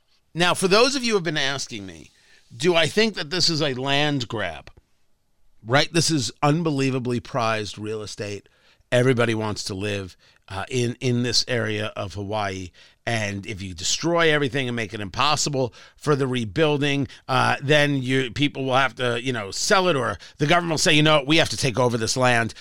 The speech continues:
Fair market value. Today's prices, Lord only knows what we could sell it for next when we could sell it in much larger parcels, because we'll create the zoning situation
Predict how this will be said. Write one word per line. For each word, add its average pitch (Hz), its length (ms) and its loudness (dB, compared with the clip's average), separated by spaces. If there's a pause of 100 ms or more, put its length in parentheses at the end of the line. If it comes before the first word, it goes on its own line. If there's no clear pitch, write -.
Fair 202 320 4
market 220 380 6
value. 190 420 6 (200)
Today's 269 380 6
prices, 165 440 2 (180)
Lord 226 280 8
only 240 180 6
knows 240 260 8
what 202 100 6
we 202 100 4
could 175 120 -2
sell 233 240 6
it 214 120 2
for 202 240 8
next 233 360 2
when 196 120 4
we 185 80 2
could 156 100 -6
sell 220 220 6
it 180 80 2
in 170 40 0
much 185 280 2
larger 180 320 2
parcels, 240 520 4 (200)
because 190 360 2
we'll 185 120 2
create 185 360 4
the 180 80 6
zoning 285 520 6
situation 175 680 4